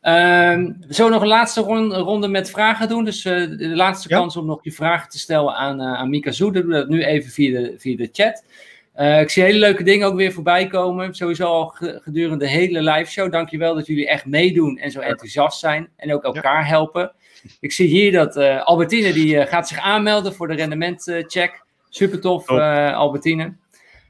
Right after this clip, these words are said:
Speaker 3: Ja.
Speaker 1: Eh, en ik zie dat Henny, mij maak je ook heel blij met de Duitse markt. Dus dat is, eh, dat is leuk. Ehm, video. Hoe belangrijk
Speaker 2: Ja.
Speaker 1: is eigenlijk video? En kunnen we video op Miekazoo plaatsen?
Speaker 2: Ja, dat is leuk.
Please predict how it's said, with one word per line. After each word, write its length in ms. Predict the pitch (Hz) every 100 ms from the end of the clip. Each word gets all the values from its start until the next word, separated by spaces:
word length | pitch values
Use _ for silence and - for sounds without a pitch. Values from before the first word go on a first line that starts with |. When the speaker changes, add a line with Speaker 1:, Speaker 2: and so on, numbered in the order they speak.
| _
Speaker 3:
Ja. 480 | - 139 147 147 143 143
Speaker 1:
Eh, 40 |
en 120 | 165 170
ik 160 | 160
zie 220 | - 185
dat 200 | 160 143
Henny, 460 | - 143 202 202 196
mij 180 | 165 175
maak 240 | 170 160
je 120 | 156 147
ook 140 | 147
heel 180 | 131 151
blij 500 | 131 143 139 131 127
met 400 | - 143 139 - 123
de 120 | 127
Duitse 440 | 131 117 107 -
markt. 500 | 170 202 226 233 - _ _ _ _ _ _ _ _
Dus 100 | 127
dat 160 | 123 165
is, 160 | 175 -
eh, 380 | 160 147 139 -
dat 120 | 151
is 120 | 156
leuk. 320 | 156 170 - _ - - - _ _
Ehm, 960 | 151 156 160 156 156 156 156 156 151 143 _
video. 600 | - 285 320 262 113 107
Hoe 180 | 151
belangrijk 340 | 220 247 233 226
Speaker 2:
Ja. 60 |
Speaker 1:
is 60 | 190
eigenlijk 360 | 214 208 190 -
video? 520 | 269 269 226 143 135
En 160 | 156
kunnen 240 | 160 208 190
we 100 | 180
video 420 | 196 196 190 180
op 100 | 170
Miekazoo 380 | 180 180 170 262
plaatsen? 560 | 294 120 113 - 101 _ _ _ - - -
Speaker 2:
Ja, 120 | -
dat 80 | 175
is 100 | 151
leuk. 200 | 196 233